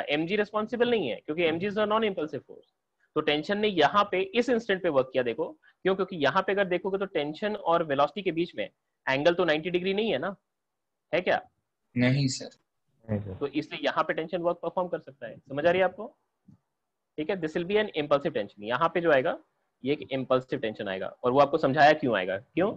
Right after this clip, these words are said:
Speaker 1: क्योंकि ये वाला जो component होगा suddenly zero हो जाएगा, this will suddenly become zero, suddenly becomes zero।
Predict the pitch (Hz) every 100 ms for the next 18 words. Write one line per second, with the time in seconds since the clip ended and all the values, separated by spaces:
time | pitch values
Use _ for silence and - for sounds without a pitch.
0 | - - - 135 139 131 175 180 185 185
1 | 147 139 131 113 - 131 143 156 151 117
2 | 101 90 - 98 113 175 277 - _ _
3 | _ _ _ - 123 147 151 123 101 -
4 | - _ _ _ _ _ _ _ _ _
5 | _ _ _ _ _ _ _ _ _ _
6 | _ _ _ _ _ _ _ _ _ -
7 | 123 117 120 151 254 _ _ _ - _
8 | _ - 98 123 208 - - - _ _
9 | - _ _ _ _ 117 92 -